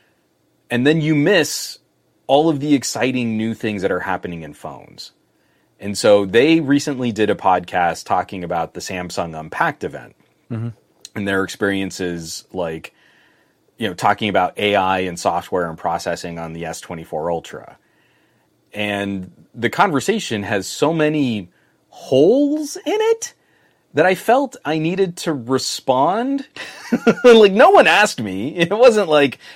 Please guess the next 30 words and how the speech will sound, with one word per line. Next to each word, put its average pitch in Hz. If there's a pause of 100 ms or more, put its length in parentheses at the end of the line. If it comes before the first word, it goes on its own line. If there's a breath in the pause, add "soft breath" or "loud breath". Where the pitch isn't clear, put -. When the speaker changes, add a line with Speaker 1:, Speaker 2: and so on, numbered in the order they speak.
(100)
Speaker 1:
an 135
open 151
question 131
to 117
their 104
audience, 98
like, 90
"What 508
do 285
you 294
think? 78
Do 98
you 135
think 139
we 135
missed 113
a 190
bunch 190
of 180
things?" 226 (460 loud breath)
But 160
I 220
felt 240
like 180
it 143
was 139
important 120
just -
to -
kinda 92